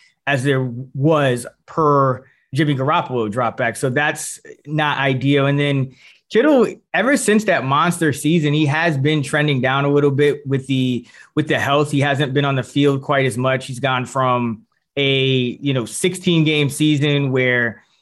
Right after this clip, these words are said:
he put up one thousand three hundred seventy-seven yards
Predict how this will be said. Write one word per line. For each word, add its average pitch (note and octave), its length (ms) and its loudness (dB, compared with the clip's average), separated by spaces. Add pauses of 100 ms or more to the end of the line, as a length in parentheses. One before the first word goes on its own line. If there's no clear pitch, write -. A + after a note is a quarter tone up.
(120)
he C#3+ 440 2 (460)
put D#3+ 120 -2
up C3+ 300 -2
one C#3+ 300 -2
thousand C#3 360 -2
three C#3+ 180 0
hundred C3 240 -2
seventy-seven C3+ 680 -2
yards C3 760 -2